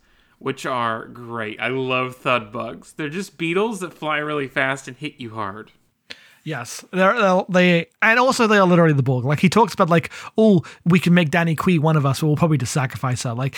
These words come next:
Speaker 2: there is a process by which this, like, everyone is brought into this organic oneness with the Vong as they conquer galaxies, is essentially how they're framed. Like, they just go from galaxy to galaxy, claiming everything in their path and either killing it or, like, consuming it.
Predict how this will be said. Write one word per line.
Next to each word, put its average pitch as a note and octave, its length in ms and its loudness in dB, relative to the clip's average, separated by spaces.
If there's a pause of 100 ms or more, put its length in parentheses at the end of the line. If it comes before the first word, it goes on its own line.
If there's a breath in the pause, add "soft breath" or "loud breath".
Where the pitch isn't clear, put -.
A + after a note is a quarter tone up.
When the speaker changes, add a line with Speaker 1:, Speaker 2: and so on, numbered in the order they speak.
(160 loud breath)
Speaker 2:
there F#3 180 6
is E3+ 100 6
a F3 80 6
process G3 500 2
by F3 160 4
which D#3+ 280 2
this, D#3+ 200 0
like, D#3 220 0 (320 loud breath)
everyone E3+ 380 0
is D#3+ 80 0
brought E3 280 2
into D#3+ 220 2
this D3+ 320 2 (100)
organic D#3 540 0
oneness D3+ 560 0
with D#3 160 2
the C#3+ 80 0
Vong F3+ 480 4 (400 loud breath)
as D#3 140 -2
they D3+ 420 -2 (100)
conquer E3 320 2
galaxies, E3+ 800 0
is F3+ 140 4
essentially E3 500 4
how D3 160 4
they're E3 180 4
framed. F3+ 380 0
Like, E3 140 0
they E3 100 2
just D3+ 140 -2
go D3+ 180 2
from D3+ 140 0
galaxy C#3+ 260 0
to C3+ 60 -6
galaxy, C#3+ 520 -2 (280 loud breath)
claiming D3+ 400 -2
everything C#3+ 280 -2
in C#3+ 60 -2
their C#3 120 -2
path C#3+ 260 -2
and D#3+ 80 -8
either C#3+ 240 -4
killing C#3 320 -4
it C#3 260 -8
or, C3 260 -4
like, A#2+ 360 -10 (340 soft breath)
consuming D3 460 -2
it. G3 420 -2